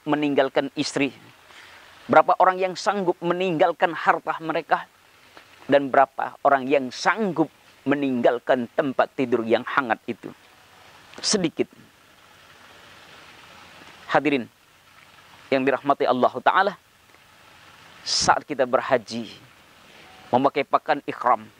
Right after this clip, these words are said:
yang putih, saat kita berumrah, kita memakai pakaian yang serba putih. Seharusnya kembali ditarik tanah air itu, dari tanah suci Al-Mukarramah, kembali ke Indonesia ini,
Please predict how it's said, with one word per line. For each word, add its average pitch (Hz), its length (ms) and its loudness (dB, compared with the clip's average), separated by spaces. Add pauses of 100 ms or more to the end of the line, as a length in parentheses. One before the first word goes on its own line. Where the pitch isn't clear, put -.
(240)
yang 135 160 0
putih, 127 320 -6 (320)
saat 180 320 4
kita 160 240 -2
berumrah, 135 800 0 (400)
kita 156 240 2
memakai 131 400 -2
pakaian 127 480 0
yang 113 80 -4
serba 113 400 0
putih. 117 400 -6 (720)
Seharusnya 160 640 2
kembali 143 400 2
ditarik 135 480 0
tanah 139 320 2
air 139 240 0
itu, 131 240 -4 (800)
dari 139 240 4
tanah 143 240 2
suci 147 320 -2
Al-Mukarramah, 135 1040 0
kembali 165 480 0
ke 185 80 -4
Indonesia 139 560 -2
ini, 127 240 -4